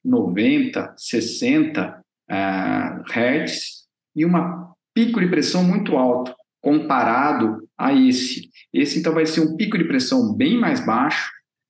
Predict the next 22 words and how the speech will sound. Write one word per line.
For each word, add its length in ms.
vai 120
ser 180
mais 240
ou 60
menos 260
quase 800
um 200
décimo 840
de 120
pico 260
de 100
pressão 420
que 100
a 100
litripsessa 760
corpórea, 580
eh, 680
emite, 760
só 840
que 100
você 320
coloca, 840